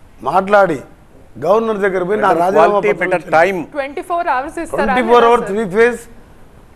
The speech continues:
Speaker 1: ఇంతకంటే మంచిగా అంటే ఇప్పుడు ఆయన టెన్ అవర్స్ కూడా ఇస్తలేడు, అబద్ధాలు ఆడుతుండండి. ట్వంటీ ఫోర్ అవర్స్ ఇవ్వలేని రోజు నేనే కాదు, మా ప్రభుత్వం అందరం కూడా బాధ్యత తీసుకుంటాం. కరెంట్ సర్ప్లస్గా ఉన్నది,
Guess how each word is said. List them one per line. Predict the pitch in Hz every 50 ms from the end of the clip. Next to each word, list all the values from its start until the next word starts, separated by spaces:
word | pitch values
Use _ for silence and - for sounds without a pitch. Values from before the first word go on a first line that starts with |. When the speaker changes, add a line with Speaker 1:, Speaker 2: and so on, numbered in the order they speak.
| - - -
Speaker 1:
ఇంతకంటే | 143 185 202 185 233 226 214 226 220 220 226
మంచిగా | 214 208 202 180 208 208 202
అంటే | 196 196 226
ఇప్పుడు | 240 190 208 214 202
ఆయన | 196 196 196 185 180 160 135 - - - - - - - -
టెన్ | 165 190 214
అవర్స్ | 226 233 233 214 233
కూడా | 240 220 214
ఇస్తలేడు, | 165 185 233 226 226 220 190 147 117 - - - - - - -
అబద్ధాలు | 139 175 202 202 202 262 247 240
ఆడుతుండండి. | 240 240 190 233 226 220 202 190 180 165 156 156 156 - - - - _ _ _ _ - -
ట్వంటీ | 165 175 185 180 175 220 226
ఫోర్ | 202 180 202 208 202 196
అవర్స్ | 196 190 190 202 196 185 196
ఇవ్వలేని | 170 160 156 190 196 190 190 190 190 180 151
రోజు | 147 170 190 202 175 156 127 - - - - _ _ _ _ - - _ _ - -
నేనే | 123 165 190 208 214 220 220 202
కాదు, | 170 175 180 185 180 151 117 - - - - _ - _ - - - - -
మా | 127 156 170 165
ప్రభుత్వం | 165 - - 185 196 214 185 180 214 214 196 170 185
అందరం | 196 208 208 214 208 202
కూడా | 202 202 190
బాధ్యత | 165 175 180 185 170 190 165 160
తీసుకుంటాం. | 170 151 - - - 127 101 98 - _ _ _ _ _ _ _ _ _ _ _ _ _ _ _ _ _ - - -
కరెంట్ | 147 156 180 202 214 208 202
సర్ప్లస్గా | 156 180 185 170 170 180 202 208 185 202 202 208
ఉన్నది, | 196 190 196 196 185 165 127